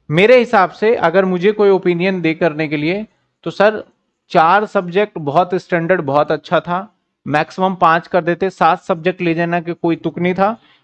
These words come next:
आपको बीकॉम में इतना ज्यादा पढ़ा के कुछ कर नहीं सकते वो, क्योंकि आपको आगे की कोई गारंटी नहीं दे रहे कि आपकी नौकरी मिलेगी, नहीं मिलेगी, कुछ नहीं कर रहे।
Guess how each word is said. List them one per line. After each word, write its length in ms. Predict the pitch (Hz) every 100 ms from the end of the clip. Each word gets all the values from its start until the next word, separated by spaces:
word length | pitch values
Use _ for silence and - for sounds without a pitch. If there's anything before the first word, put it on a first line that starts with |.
| -
आपको 340 | 143 147 202
बीकॉम 360 | 175 165 175 190
में 200 | 190 185
इतना 280 | 156 180 190
ज्यादा 320 | 175 170 185
पढ़ा 420 | 180 156 151 151
के 140 | 170 185
कुछ 220 | 190 180
कर 280 | - 151 165
नहीं 180 | 180
सकते 340 | 185 175 - 196
वो, 200 | 196 214
क्योंकि 300 | 208 151 165
आपको 340 | 156 143 185
आगे 320 | 151 135 143
की 120 | 165 175
कोई 160 | 185
गारंटी 480 | 139 131 143 147 190
नहीं 200 | 180 185
दे 120 | 180
रहे 140 | 190 185
कि 100 | 196
आपकी 280 | 147 -
नौकरी 300 | 160 143 160
मिलेगी, 420 | 156 147 160 175 190
नहीं 240 | 143 160
मिलेगी, 340 | 175 175 180
कुछ 220 | 180 156 165
नहीं 120 | 165
कर 160 | 165
रहे। 180 | 160 196